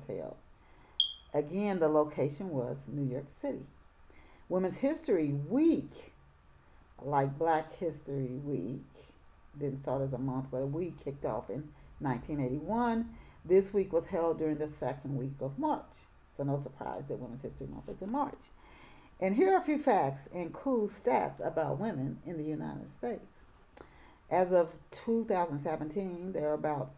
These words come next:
a hundred sixty-five point three million women in the United States compared to one hundred sixty-four million men. This is as of two thousand seven, seventeen.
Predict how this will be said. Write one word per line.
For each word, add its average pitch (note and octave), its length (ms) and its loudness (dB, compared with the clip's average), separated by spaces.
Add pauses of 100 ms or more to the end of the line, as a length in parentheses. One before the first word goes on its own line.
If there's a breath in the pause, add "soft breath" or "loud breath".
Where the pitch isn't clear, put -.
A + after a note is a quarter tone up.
a C3+ 60 -10
hundred F#3 240 -4
sixty-five E3+ 600 -6
point C#3 240 -6
three C#3+ 160 -6
million G#3 340 2
women D3 240 0
in G3+ 100 -2
the G3+ 60 0
United C#3+ 300 0
States C#3 400 -6 (420 loud breath)
compared E3 440 0
to F3+ 60 -4 (100)
one D#3+ 180 -6
hundred D3 340 -6
sixty-four - 1000 -10
million C#3 360 -2
men. B3+ 260 -2 (920 loud breath)
This E3 200 0
is F3 100 -4
as D#3+ 220 4
of C#3 80 -2 (120)
two E3 140 -6
thousand A#2 400 -6 (100)
seven, - 300 -14 (160)
seventeen. C#3 560 -4